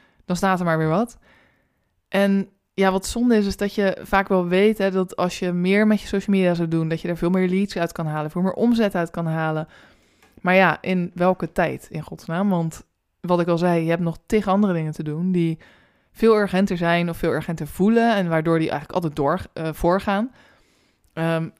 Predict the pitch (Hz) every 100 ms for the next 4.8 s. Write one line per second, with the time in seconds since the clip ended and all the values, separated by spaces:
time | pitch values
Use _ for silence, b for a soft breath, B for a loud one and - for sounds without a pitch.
0 | _ - 170 180 180 180 160 175 190 185
1 | - 202 196 175 214 226 196 214 208 196
2 | 185 185 185 185 175 190 185 180 160 -
3 | 160 156 156 - 202 202 151 139 156 156
4 | 156 b b b b b - 156